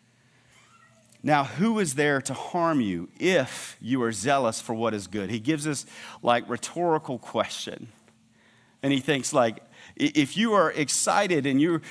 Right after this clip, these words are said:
you have all this energy towards doing good, like, who's gonna harm you?" And the answer is no one should, but that's not necessarily the case.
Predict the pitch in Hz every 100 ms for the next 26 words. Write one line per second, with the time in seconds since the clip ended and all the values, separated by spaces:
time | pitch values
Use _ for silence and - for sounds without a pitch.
0 | - - - 175 170 175 143 - 202 233
1 | 180 160 151 156 117 151 226 208 156 104
2 | 196 208 117 110 147 _ _ _ _ _
3 | _ - 208 - 269 285 262 208 269 277
4 | 170 73 - - _ _ _ _ _ _
5 | _ _ _ _ _ _ _ _ - 131
6 | 175 285 - 147 127 156 247 220 156 120
7 | 98 - - _ _ - - - 254 202
8 | 208 - - _ _ _ _ _ _ _
9 | _ _ _ _ _ - 156 - - -
10 | 180 180 180 170 165 190 180 170 180 190
11 | 254 226 117 - -